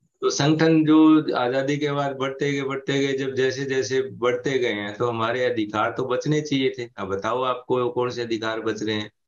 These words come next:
सभी कहते हैं, "बाबा साहब तेरा mission अधूरा, हम सब मिलकर पूरा करेंगे पूरा।" और पूरा कर, करने का जो काम है कोई नहीं करता, पूरा हो कहाँ रहा है? अब mission तो वापस जा रहा है।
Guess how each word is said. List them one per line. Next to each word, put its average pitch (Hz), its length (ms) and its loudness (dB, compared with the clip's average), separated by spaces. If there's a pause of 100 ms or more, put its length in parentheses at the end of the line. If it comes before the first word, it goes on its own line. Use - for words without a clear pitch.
(240)
सभी 120 280 0
कहते 120 300 0
हैं, 120 120 0
"बाबा 117 280 2
साहब 117 460 -4
तेरा 110 220 0
mission 113 340 -4
अधूरा, 107 420 0
हम 101 100 -4
सब 95 160 -6
मिलकर 95 420 -4
पूरा 113 240 -2
करेंगे 131 360 0
पूरा।" 117 420 -2 (760)
और 113 140 0
पूरा 147 260 6
कर, 135 320 0
करने 139 480 2
का 139 180 2
जो 117 160 0
काम 120 400 0
है 87 340 -6 (140)
कोई 131 140 4
नहीं 143 180 4
करता, 127 480 -2 (120)
पूरा 127 180 2
हो 127 200 2
कहाँ 104 240 0
रहा 85 120 -6
है? 82 160 -12 (840)
अब 95 200 -6
mission 113 420 -2
तो 127 120 0
वापस 143 380 0
जा 131 180 2
रहा 127 120 -2
है। 113 160 -6